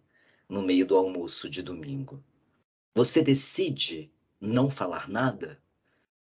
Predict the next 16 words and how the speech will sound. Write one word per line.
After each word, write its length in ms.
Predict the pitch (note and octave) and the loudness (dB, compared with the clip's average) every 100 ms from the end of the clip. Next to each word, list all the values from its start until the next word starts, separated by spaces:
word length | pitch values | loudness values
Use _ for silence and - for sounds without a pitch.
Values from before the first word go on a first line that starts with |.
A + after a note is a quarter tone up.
| _ - | _ 2
ou 120 | B2 | 2
você 260 | A#2 - A2 | 4 0 -2
interrompe 600 | G#2 G2 G2 G2 - - | -2 -4 -2 -8 -6 -8
essa 220 | - - | -6 -8
prática? 540 | - B2 B2+ - - _ _ _ _ _ _ - | -10 -14 -10 -10 -12 _ _ _ _ _ _ -12
Porque, 220 | - C#3+ | 0 0
pra 260 | C#3 E3+ | 2 -2
mim, 340 | E3 A2 B2+ C3+ | 0 2 6 6
ser 200 | - G#2 | 4 -2
uma 120 | G2+ | -2
pessoa 300 | F#2 - F2+ | -6 -4 -4
aliada 440 | F2 F2 G2 A2+ - | -2 -4 0 -2 -2
é 100 | F#2 | -4
interromper 540 | G2+ G#2 F#2+ G2+ - | -4 -4 -4 -4 -2
essa 200 | F#2+ - | -2 -4
prática. 520 | - D#2 - - - | -6 -8 -4 -4 -4